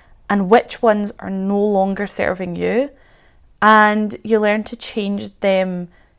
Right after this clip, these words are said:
to beliefs that fully support the life that you want to live.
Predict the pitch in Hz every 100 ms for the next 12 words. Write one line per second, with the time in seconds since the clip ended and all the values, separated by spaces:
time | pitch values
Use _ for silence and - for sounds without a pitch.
0 | _ - 226 214 208 208 - 233 226 269
1 | 277 - - 220 214 202 - - _ _
2 | _ _ _ - 240 240 240 - 226 -
3 | - - 185 185 180 - 180 170 170 -
4 | 160 143 - -